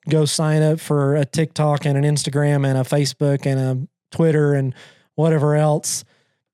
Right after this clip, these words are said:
None of that is important at this stage in the game. What's important is that you get experience and you get feedback, you get reviews, you get, um, testimonials.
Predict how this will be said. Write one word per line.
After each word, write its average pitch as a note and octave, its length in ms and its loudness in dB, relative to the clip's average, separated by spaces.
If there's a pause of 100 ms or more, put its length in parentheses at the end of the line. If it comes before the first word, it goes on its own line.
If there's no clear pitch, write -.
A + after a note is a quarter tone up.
(140)
None E3+ 440 2
of F#3 200 0
that D#3+ 400 0
is D3 160 0
important C#3+ 720 -2
at C3 140 -4
this C#3 140 -2
stage C3+ 280 -2
in B2+ 80 -2
the C3 80 -4
game. C3 340 -6 (600)
What's E3 220 0
important F#3 640 0
is D#3 280 2
that D3 340 0 (300)
you D3+ 240 2
get D3+ 220 2
experience F#3+ 880 0 (320)
and D#3 220 0
you E3 200 2
get D3+ 420 0 (480)
feedback, C3+ 880 -2 (200)
you C#3+ 180 0
get D3 320 0 (120)
reviews, C#3+ 800 0
you C#3+ 160 0
get, C#3 320 0 (380)
um, B2+ 400 -2 (420)
testimonials. C#3 1000 -2